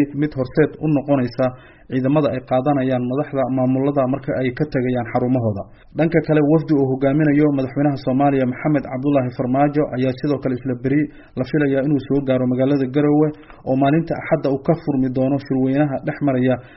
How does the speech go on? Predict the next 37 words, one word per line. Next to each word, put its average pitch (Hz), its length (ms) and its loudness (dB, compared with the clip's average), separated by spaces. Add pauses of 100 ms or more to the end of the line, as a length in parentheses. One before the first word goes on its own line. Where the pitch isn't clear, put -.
dhinacyada 135 500 0
maamul 127 360 4
goboleedyada 131 600 2
iyo 131 220 -2
madaxda 131 420 -2
federaalka. 120 500 0 (400)
Waana 147 200 4
shirkii 170 360 -2
ugu 151 160 2
horreeyey 151 500 4
ee 139 160 0
noociisa 143 520 0
ah 143 160 2 (540)
ay 131 140 0
madaxda 135 500 0
federaalka 135 640 2 (120)
oo 131 160 -2
wada 127 240 2
socda 131 440 -2
iyo 131 200 -4
kuwa 143 220 2
maamul 131 260 0
goboleedyada 131 500 0
ay 127 160 -4
ku 123 140 -6
yeeshaan 131 380 0
Garowe, 127 380 2 (420)
xilli 160 240 4
uu 143 140 4
aad 147 260 2
u 156 140 -2
liito 139 440 0
wada 131 260 0
shaqeynta 139 600 0
maamul 127 340 2
goboleedyada 127 560 2
qaybtood 127 460 0